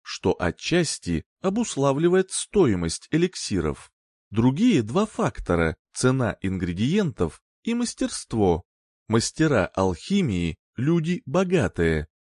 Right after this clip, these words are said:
Тут зачастую не выйдет просто смешать по инструкции, а надо точно регулировать состав, ориентируясь на кучу показаний и едва ли не чутьё.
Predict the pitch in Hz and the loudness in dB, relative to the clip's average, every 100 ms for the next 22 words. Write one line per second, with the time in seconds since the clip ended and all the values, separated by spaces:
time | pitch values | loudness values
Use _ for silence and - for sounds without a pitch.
0 | - 139 - - 98 113 127 113 - 226 | -2 0 0 -4 -4 -2 0 -2 0 4
1 | 160 90 - _ 202 262 240 123 92 95 | 4 4 0 _ -4 -2 2 0 0 -4
2 | - 175 226 - - 92 180 214 - 151 | -2 2 2 0 -6 -6 -4 -2 0 -2
3 | - - 208 226 - 156 113 - - 95 | -2 -2 -2 -2 -4 -2 -2 -4 -6 -2
4 | 87 82 _ - 139 156 180 180 190 - | -2 -4 _ -6 -2 0 2 2 2 2
5 | 208 135 - 101 120 143 147 104 90 87 | 2 2 0 -2 -2 2 4 4 2 0
6 | - 104 - 196 190 - _ - 196 233 | 0 -2 0 -2 -2 -6 _ -2 0 0
7 | 233 - 151 113 98 - - 156 - 147 | -4 -2 2 2 2 -2 -6 -6 -2 -2
8 | - 95 95 98 98 156 202 113 85 - | -2 -4 -4 -2 0 0 0 -2 -6 -10
9 | _ - 143 120 117 120 220 202 101 - | _ -2 0 2 2 4 4 4 0 -4
10 | 135 214 - 262 254 233 185 95 80 | -6 -6 -2 -4 -2 0 2 2 0